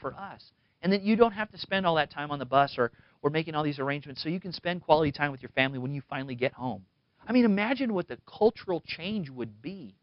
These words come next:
internally. And it doesn't cost a lot of money. This guy's got a hundred employees, and he's got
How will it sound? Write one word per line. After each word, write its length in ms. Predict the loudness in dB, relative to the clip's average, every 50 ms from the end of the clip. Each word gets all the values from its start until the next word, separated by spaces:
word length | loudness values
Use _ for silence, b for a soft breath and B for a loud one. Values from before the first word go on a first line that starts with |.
| _
internally. 480 | -20 -20 -12 -8 -8 -6 -6 -8 -10 -10
And 80 | -8 -8
it 80 | -8
doesn't 220 | -8 -6 -6 -6 -2
cost 280 | 2 2 2 2 4
a 40 | 4
lot 100 | 4 4
of 60 | 4
money. 180 | 2 0 0 -2 b b b b b
This 160 | -2 -2 2
guy's 200 | 4 4 4 6
got 180 | 4 2 0 b b b b 4
a 80 | 4 4
hundred 560 | 4 2 -2 0 0 0 2 0 -4 -4 -4
employees, 800 | -6 -6 -4 -2 -2 -2 -2 -2 -6 -8 -10 -12 -14 _ -20 -20 -20 _ _ _ _ _ _ _ _ 2
and 60 | 2
he's 80 | 6 6
got 160 | 6 6 6